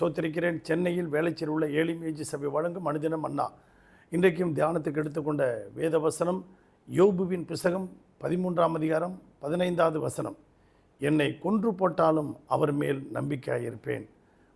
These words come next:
ஒரு மனிதன் கடவுள் மேல், கர்த்தர் மேல் எப்பொழுது நம்பிக்கை வைக்கிறான்? எல்லாவற்றையும் இழந்து போன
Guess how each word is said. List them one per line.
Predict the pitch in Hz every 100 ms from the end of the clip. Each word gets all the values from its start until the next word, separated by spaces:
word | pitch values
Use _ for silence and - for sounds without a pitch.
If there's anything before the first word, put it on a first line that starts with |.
| -
ஒரு | 147
மனிதன் | 151 160 233 233 147 180 - _ _ _ _ _ -
கடவுள் | 160 226 247
மேல், | 220 180 123 -
கர்த்தர் | - 170 - 240
மேல் | 214 175 - 147 -
எப்பொழுது | 156 160 240 185
நம்பிக்கை | 160 147 160 156
வைக்கிறான்? | 127 120 117 101 - _ _ _ _ _ -
எல்லாவற்றையும் | 110 147 165 202 226 233 233 220 143
இழந்து | 139 202 233
போன | 196 208